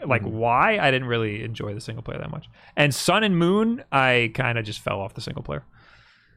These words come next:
Speaker 1: Luke Antone, "When will Fred guest star on Wolf Den Live?" He actually sent that to me in a D M.
Speaker 2: <laughs>
Speaker 1: Fred will guest star on Wolf Den Live when the main topic is an anime topic.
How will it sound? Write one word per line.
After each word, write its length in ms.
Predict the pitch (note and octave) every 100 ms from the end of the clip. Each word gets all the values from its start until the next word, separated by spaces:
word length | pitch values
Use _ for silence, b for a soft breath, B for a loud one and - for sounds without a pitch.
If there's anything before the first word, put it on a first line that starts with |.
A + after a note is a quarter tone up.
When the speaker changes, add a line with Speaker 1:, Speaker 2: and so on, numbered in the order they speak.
| b b _ _ _ _ _ _
Speaker 1:
Luke 260 | D#3 G3+ -
Antone, 640 | G#3 G#3 - G3+ G3+ F#3 C3+
"When 360 | D3+ G#3 B3 F#3
will 200 | D#3 B2
Fred 560 | - E3+ F3 F3+ E3
guest 240 | D3 D3+ -
star 320 | D#3+ D3+ C#3+
on 180 | C3 A#2+
Wolf 220 | B2 A#2+
Den 180 | C3+ B2
Live?" 300 | G#2+ G2 G#2
He 100 | C3
actually 280 | C3 C3
sent 200 | A2+ B2
that 160 | A#2+ -
to 80 | -
me 80 | -
in 60 |
a 80 | A2
D 160 | B2 -
M. 140 | C#3 - B B B
Speaker 2:
<laughs> 40 | B
Speaker 1:
Fred 460 | B - F#3+ C4+
will 160 | C4 G#3
guest 300 | D3+ D#3 -
star 180 | E3+ D3
on 80 |
Wolf 200 | C3 C3
Den 180 | C#3+ B2+
Live 260 | B2 B2 B2+
when 160 | B2+
the 80 | A#2
main 380 | A#2 A#2+ A#2+ C3+
topic 440 | C#3 A#2+ A#2 C3
is 140 | B2 A2+
an 140 | A2+
anime 420 | A#2+ G#2 G2 F#2+
topic. 460 | F#2+ - - C#3+